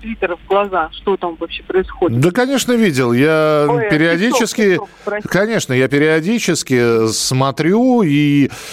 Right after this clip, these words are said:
Speaker 2: м, честно говоря, я пытаюсь понять. <laughs> То есть я пытаюсь, но я не могу тебе признаться, что я понимаю, за счет чего. Ну, забавные какие-то видео, да.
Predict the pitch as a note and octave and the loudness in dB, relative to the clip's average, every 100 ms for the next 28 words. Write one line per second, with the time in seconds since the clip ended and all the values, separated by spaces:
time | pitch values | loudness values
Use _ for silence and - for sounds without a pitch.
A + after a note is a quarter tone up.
0 | - - - G#2 A#2 G2 A2+ G#2 G#2+ E3 | -18 -6 -2 0 0 0 -2 -2 0 0
1 | D#3+ G3 F#3 G3+ G3+ F#3+ C3+ C#3 C3+ A#2+ | 0 0 2 2 2 0 -2 -6 -4 -2
2 | A2 F3 - F#3 - F#3+ E3 B2+ - B2 | 2 2 2 -2 0 2 2 0 -2 -4
3 | G2+ F2+ - - _ _ - B2+ G#2+ D#3+ | -4 -8 -10 -18 _ _ -6 -2 0 0
4 | - - - - - A2+ D3 - D#3 G3 | 0 -8 -16 -16 -2 2 2 2 0 2
5 | A3+ F#3+ - C3+ B2+ C3+ D3+ D3+ D#3 C#3+ | 2 0 -2 -2 2 2 2 0 0 -2
6 | B2 B2+ C3 B2+ C3+ A#2 - C3 A#2+ D3+ | 0 0 0 0 -2 -4 0 0 0 0
7 | D3+ D#3 E3 C#3+ A#2 G#2+ - - G2+ G#2+ | 0 0 0 0 0 -2 -8 -6 -2 0
8 | C3+ - D#3 - - C#3+ E3 G3+ - - | 0 0 -2 0 0 2 2 0 -4 -14
9 | - E3+ A#3+ A3+ G#3 E3+ E3+ F#3+ E3 E3+ | -2 2 2 2 0 0 0 0 0 -2
10 | D3+ - B2+ - C3+ C3 B2 A2 G#2+ G2 | -2 -2 -2 0 0 2 0 0 0 -2
11 | E2 D#2+ D2+ A2 | 0 0 2 0